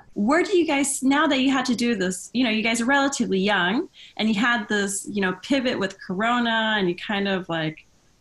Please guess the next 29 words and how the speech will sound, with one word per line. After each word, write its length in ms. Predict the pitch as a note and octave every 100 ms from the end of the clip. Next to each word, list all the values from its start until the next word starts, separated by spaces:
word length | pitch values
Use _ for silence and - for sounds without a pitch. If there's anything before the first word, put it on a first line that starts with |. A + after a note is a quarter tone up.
| - -
I 60 |
don't 160 | G3+ F#3+
know, 100 | E3+
I 100 | G#3
wouldn't 200 | G#3+ F#3+
say 140 | G#3+
accidentally, 800 | - F3 - F3 G3+ - F3+ D#3+ -
maybe 240 | G3 G3+
you 140 | G3+
had 240 | G#3 G#3 G3+
it 80 | F#3+
in 100 | F#3+
your 120 | F#3
plan 340 | - F#3+ F#3
already 320 | F3 A3+ A3
to 200 | F3+ G3+
do 160 | E3+ F#3
some 280 | F3+ F3+ F3
virtual 400 | F3+ F#3 F#3+ F3+
offerings, 680 | D#3+ F3 - G3+ A#3 D4+ -
but 180 | G3+ - - - A3+
now 100 | A#3+
you 220 | B3 C4
have 100 | B3
these 240 | G#3 G3
intense, 720 | - G#3 - A#3 A3 G#3+ G#3+ - - - -
uh, 140 | G3
four 320 | G3 A3+ A3
weeks. 500 | A3 C4 A#3 - -